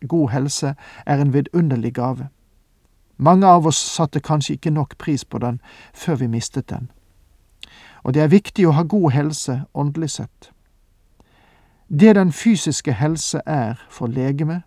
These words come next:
det er hellighet for det åndelige liv i den troende.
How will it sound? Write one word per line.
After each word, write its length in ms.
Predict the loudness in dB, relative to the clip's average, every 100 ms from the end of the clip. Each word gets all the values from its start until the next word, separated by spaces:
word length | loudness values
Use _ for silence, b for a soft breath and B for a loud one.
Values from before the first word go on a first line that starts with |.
| _ _ _ _ _ _ -6
det 180 | 0 0
er 200 | -2 -2
hellighet 800 | -2 0 -2 -2 -6 _ -20 -20 _ _
for 180 | -10 -8
det 100 | -6 -4
åndelige 420 | -4 -4 -4 -2
liv 300 | -2 -4 -6 _ -10
i 100 | -8
den 160 | -8 -8
troende. 380 | -8 -8 -10